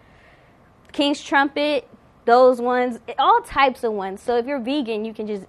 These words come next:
eat all the different, uh, mushroom strains, and then there it gets, like, m-, uh, medical,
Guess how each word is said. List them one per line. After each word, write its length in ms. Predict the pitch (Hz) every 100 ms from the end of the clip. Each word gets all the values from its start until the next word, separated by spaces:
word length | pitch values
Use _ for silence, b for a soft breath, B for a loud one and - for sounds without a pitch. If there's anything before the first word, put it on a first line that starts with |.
| -
eat 220 | 226 190
all 340 | 202 220 226
the 100 | 220
different, 380 | 202 202 190 180
uh, 160 | 185 185
mushroom 400 | 190 208 - 196
strains, 500 | - 180 170 165 170
and 100 | 165
then 300 | 175 170 170 _ -
there 160 | 185
it 160 | 180 175
gets, 260 | 180 160 -
like, 180 | 165 - 190
m-, 240 | 175 170
uh, 200 | 170 170
medical, 560 | 160 170 190 214 226